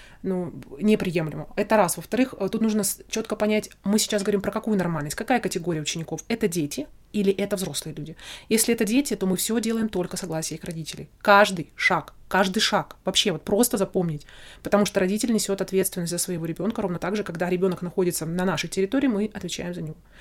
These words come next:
Поэтому куда-то он вышел, куда-то он пошёл, а я за чипсами пошёл, звони маме, спрашиваю, пусть мама пришлёт мне сообщение. Просто даже не самой звонить.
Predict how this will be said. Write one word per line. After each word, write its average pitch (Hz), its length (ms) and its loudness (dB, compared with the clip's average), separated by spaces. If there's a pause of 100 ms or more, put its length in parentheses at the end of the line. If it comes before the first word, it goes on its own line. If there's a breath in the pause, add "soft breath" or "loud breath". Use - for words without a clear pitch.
(320 loud breath)
Поэтому 208 380 4
куда-то 220 380 6
он 269 80 12
вышел, 220 400 2
куда-то 180 300 -2
он 233 80 0
пошёл, 202 400 4
а 190 40 8
я 208 80 6
за 247 100 2
чипсами 196 380 -2
пошёл, 180 340 -6
звони 170 260 -2
маме, 185 240 2
спрашиваю, 202 440 -2
пусть - 160 -8
мама 190 160 -2
пришлёт 175 260 -6
мне 190 60 -2
сообщение. 165 500 -6 (160)
Просто 196 340 0
даже 208 240 4
не 208 180 4
самой 254 300 10
звонить. 302 320 4